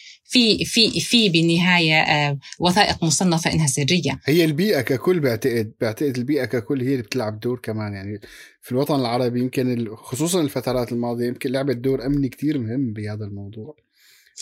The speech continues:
Speaker 2: آه.
Speaker 1: طبعًا، يعني إحنا عنا، ما بدي أقاطعكم، بس إحنا مثلًا بدي أقارن، يعني أنا بقول لك ليش، آه، حكيت عن قصة مؤيد المجالي، لأنه عم بحكي حتى مثلًا في دول، إحنا كنا نعتبر مثلًا تونس دولة جدًا،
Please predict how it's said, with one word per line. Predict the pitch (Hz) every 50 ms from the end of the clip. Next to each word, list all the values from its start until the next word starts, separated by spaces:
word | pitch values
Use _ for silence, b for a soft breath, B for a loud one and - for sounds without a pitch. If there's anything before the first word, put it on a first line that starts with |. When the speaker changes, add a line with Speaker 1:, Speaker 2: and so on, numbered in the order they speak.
| - -
Speaker 2:
آه. | - 110
Speaker 1:
طبعًا، | - - 220 170 160 170
يعني | 175 180 175 180 -
إحنا | - - -
عنا، | 202 190 185 208 208 196 185 185 180 - -
ما | 180 196
بدي | 202 202 185 165 156
أقاطعكم، | - 151 160 - 190 170 180 175 - 147
بس | 143 - - -
إحنا | - - 202 170
مثلًا | 165 185 185 165
بدي | 147 - -
أقارن، | 185 - - 214 214 202 190 180 175 165 - -
يعني | 156 151 156 156 - - 175
أنا | 185 180
بقول | 165 156 208 220
لك | 208 - -
ليش، | 180 196 208 - - - -
آه، | - - 214 -
حكيت | - - - - 190 190 - 208 208 - -
عن | - 156 147
قصة | - - - - 175 160
مؤيد | 156 - - 190 196 170 160 143
المجالي، | 147 147 143 147 156 196 190 170 156 147 143
لأنه | 143 - 160 170 165 147
عم | 139 156
بحكي | 170 - - - - 185 180 B B B B B B
حتى | B - 294 320 - -
مثلًا | 220 208 190 208 190 185
في | 180 190
دول، | 175 170 180 175 160 147
إحنا | - - 180 180
كنا | 180 208 202 190
نعتبر | 180 190 196 196 185 160 165 156 160 156
مثلًا | 170 170 175 160 151 151 147 151 139 - 139 139 -
تونس | - 202 190 165 156 160 - - - -
دولة | 170 170 185 175 170 165 165 160 160 160
جدًا، | 175 185 170 151 156 160 160 160